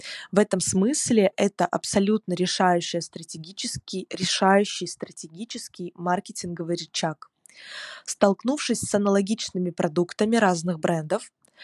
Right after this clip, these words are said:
порой то, что отличает их и становится разницей, это именно упаковка, пишет Сильвия Белли. Подумайте о расфасованных продуктах массового рынка,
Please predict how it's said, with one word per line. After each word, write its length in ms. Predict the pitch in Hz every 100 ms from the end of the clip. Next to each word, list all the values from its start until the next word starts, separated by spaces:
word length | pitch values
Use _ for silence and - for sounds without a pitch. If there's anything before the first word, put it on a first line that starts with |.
| - - -
порой 520 | 190 208 214 170 160 _ _ _
то, 200 | 220 208
что 320 | - - 196
отличает 760 | - 175 180 - 190 180 175 -
их 340 | 185 233 - - _ _
и 60 | 196
становится 680 | - 185 202 190 - 175 -
разницей, 880 | 185 185 175 156 175 - 208 226 - _ _ _ -
это 220 | 226 233
именно 480 | 220 196 202 196 175
упаковка, 680 | - - 180 - 170 - 180 - _
пишет 300 | - 170 170
Сильвия 360 | - 185 170 175
Белли. 320 | 156 175 165 - _ - - - - -
Подумайте 720 | 202 220 285 240 - 202 190 220
о 320 | 220 208 175 -
расфасованных 920 | 190 - 196 - 233 226 196 170 -
продуктах 640 | 190 156 185 - 180 -
массового 640 | 175 180 - - 175 160 170
рынка, 560 | 175 233 302 - 170